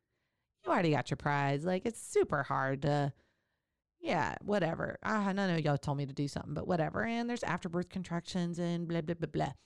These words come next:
So just focus on your baby and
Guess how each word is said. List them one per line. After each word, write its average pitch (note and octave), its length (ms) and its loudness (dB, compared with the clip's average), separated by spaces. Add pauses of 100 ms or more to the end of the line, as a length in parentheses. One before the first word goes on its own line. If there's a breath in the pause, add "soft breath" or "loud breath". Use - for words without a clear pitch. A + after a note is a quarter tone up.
(180 soft breath)
So F3 280 -2
just D3+ 380 0
focus F#3+ 360 0
on C4 160 2
your D4 100 2
baby C4 440 0 (1300 loud breath)
and F#3 480 0